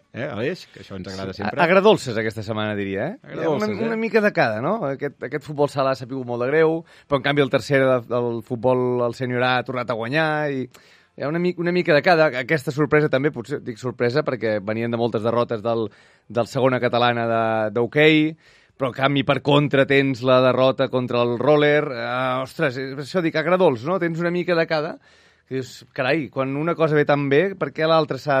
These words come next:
Speaker 2: de torçar d'aquesta manera?
Speaker 1: Tot això ho anirem desgranant al llarg del programa, però, eh, permetem que, que comencem, eh,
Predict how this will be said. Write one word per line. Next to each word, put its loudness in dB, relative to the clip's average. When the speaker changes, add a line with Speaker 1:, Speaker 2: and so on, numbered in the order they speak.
Speaker 2:
de -2
torçar -2
d'aquesta -4
manera? -10
Speaker 1:
Tot 6
això 6
ho 8
anirem 6
desgranant 2
al 2
llarg 4
del 4
programa, 2
però, 4
eh, 6
permetem 2
que, 4
que 2
comencem, 4
eh, -4